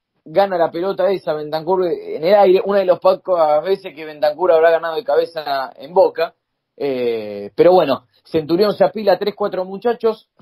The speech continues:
frente a, a Mina, que es el que lo enfrenta, se la puntea a Pavón, Pavón que lo enfrenta a Maidana y se la termina tocando a Tevez, y en ese momento Tevez,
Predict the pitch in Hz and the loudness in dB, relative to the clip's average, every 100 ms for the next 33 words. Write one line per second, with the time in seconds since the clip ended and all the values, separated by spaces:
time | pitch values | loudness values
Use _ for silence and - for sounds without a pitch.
0 | _ 208 202 240 240 202 214 202 _ _ | _ -6 -4 -4 -2 2 2 0 _ _
1 | _ _ 151 151 147 143 139 135 - _ | _ _ 2 4 4 2 0 -2 -8 _
2 | - 147 175 277 247 220 233 - _ 185 | -4 -2 -2 -4 -2 -2 -4 -10 _ -6
3 | 180 175 147 156 170 160 220 226 214 226 | -4 -6 -4 -2 -4 2 2 2 2 2
4 | 220 _ _ _ _ _ _ _ - 180 | 0 _ _ _ _ _ _ _ -4 2
5 | 170 - 185 180 - 220 202 202 233 226 | 2 0 -10 -10 -2 0 2 2 2 2
6 | 214 214 _ _ _ - 180 233 254 185 | 0 -12 _ _ _ 0 2 2 0 -4
7 | 180 180 165 208 226 208 185 196 240 220 | -2 -2 -2 -6 -4 -2 -2 -2 -4 -4
8 | 202 214 _ 170 170 165 160 175 208 226 | -4 -6 _ -10 -2 0 2 0 0 -2
9 | 180 185 214 208 214 220 196 202 - _ | -2 -2 -2 -4 2 2 2 0 -4 _
10 | _ - 196 226 220 214 208 233 214 208 | _ -2 0 2 2 0 -2 -4 -2 -2
11 | 233 233 240 220 | 0 2 2 -2